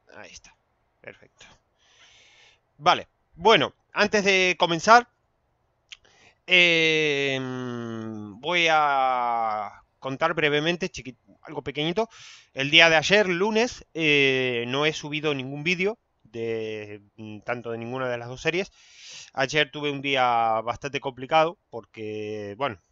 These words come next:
en fin, eh, aparte del trabajo se sumó, obviamente, que la cena de empresa, bueno, la comida de empresa y, en fin.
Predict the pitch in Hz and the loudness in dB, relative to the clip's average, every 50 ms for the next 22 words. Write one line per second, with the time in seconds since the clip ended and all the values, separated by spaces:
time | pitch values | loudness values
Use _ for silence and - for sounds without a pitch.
0 | _ _ _ _ - 110 113 113 110 107 - 143 123 98 - _ - - - - | _ _ _ _ -16 -14 -12 -12 -12 -10 -10 -10 -10 -10 -12 _ -20 -20 -20 -20
1 | - - - _ _ - 143 135 123 113 113 - 135 131 - 139 135 131 131 127 | -20 -20 -20 _ _ -8 -4 -4 -2 -2 0 0 0 0 0 0 -2 -2 -2 -2
2 | - 131 131 147 160 160 - 165 147 - 135 - - 120 117 120 120 120 120 120 | 0 2 2 4 2 2 0 -6 -12 -12 -14 -18 -16 -14 -10 -8 -6 -4 -4 -4
3 | 120 120 120 120 117 117 117 113 113 110 107 104 120 120 120 120 127 127 117 123 | -4 -4 -4 -4 -4 -4 -6 -8 -10 -12 -14 -10 -8 -6 -6 -4 -6 -6 -8 -10
4 | 117 - 120 113 113 110 - - 127 120 113 113 120 123 - 165 180 185 - - | -10 -8 -8 -6 -6 -6 -8 -10 -8 -8 -6 -8 -8 -4 -2 0 0 0 -2 -2
5 | 175 165 165 160 165 160 - 139 135 127 123 117 104 98 92 98 107 - 120 123 | 0 2 2 2 2 0 -2 -4 -8 -8 -8 -8 -10 -10 -12 -12 -12 -12 -10 -8
6 | 127 127 131 131 135 131 156 156 156 156 143 - 151 143 139 135 131 131 127 123 | -6 -6 -6 -6 -6 -4 -2 0 0 0 -2 -2 0 0 2 2 2 2 0 0
7 | 120 113 113 110 - - 135 107 95 | -2 -4 -6 -6 -8 -10 -10 -10 -10